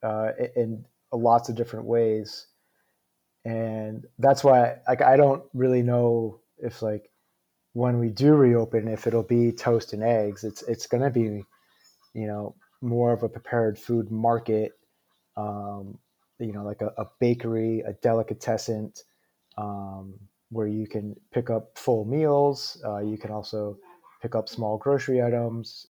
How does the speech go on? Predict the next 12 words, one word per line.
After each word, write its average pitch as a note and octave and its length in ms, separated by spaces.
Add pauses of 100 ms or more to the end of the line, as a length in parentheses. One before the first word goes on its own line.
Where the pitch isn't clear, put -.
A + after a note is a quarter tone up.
Nothing C#3 560
in-house, G#2+ 840 (180)
and, G#2 540 (360)
uh, G2+ 340 (340)
you G#2 80
know, G#2 80
all A#2+ 320
online A2+ 560
ordering A2+ 420
would G2+ 140
be G#2+ 140
available. G#2 760